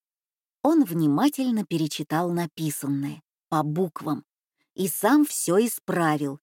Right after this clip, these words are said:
«ы» на «о» заменил и пробел между словами «Дед» и «Мороз» вставил. Дальше пошло легче. Вскоре получилось вот что.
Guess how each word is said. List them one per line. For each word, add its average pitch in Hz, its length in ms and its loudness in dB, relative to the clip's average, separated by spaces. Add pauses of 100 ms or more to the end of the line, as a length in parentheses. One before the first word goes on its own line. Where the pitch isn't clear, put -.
(460)
«ы» 349 260 6 (100)
на 160 260 2 (180)
«о» 285 260 6
заменил 233 680 2 (320)
и 320 120 2
пробел 330 480 2
между 185 360 2
словами 202 640 2 (120)
«Дед» 202 320 0 (100)
и 208 100 0
«Мороз» 170 460 2 (140)
вставил. 160 640 -2 (760)
Дальше 302 440 2
пошло 170 380 0
легче. 170 560 -2 (640)
Вскоре 359 580 2
получилось 226 920 0
вот 147 380 -2
что. - 380 -8